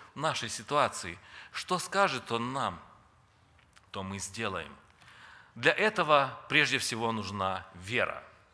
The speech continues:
Если мы не верим в могущество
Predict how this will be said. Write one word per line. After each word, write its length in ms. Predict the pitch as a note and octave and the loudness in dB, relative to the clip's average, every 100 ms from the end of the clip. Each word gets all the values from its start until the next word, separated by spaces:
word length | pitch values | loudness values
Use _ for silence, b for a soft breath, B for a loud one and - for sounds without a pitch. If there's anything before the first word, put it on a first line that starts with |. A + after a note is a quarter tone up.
| B B B | B B B
Если 400 | A#2+ F3+ A#3 G#3+ | 0 2 2 2
мы 120 | G#3 | 2
не 160 | G3 F3 | 4 2
верим 320 | D3+ G#3 E3+ | 4 4 4
в 40 | C3+ | 4
могущество 920 | C#3+ A#3 G3 - D3 - B2 A#2 | 4 4 2 0 0 -4 2 4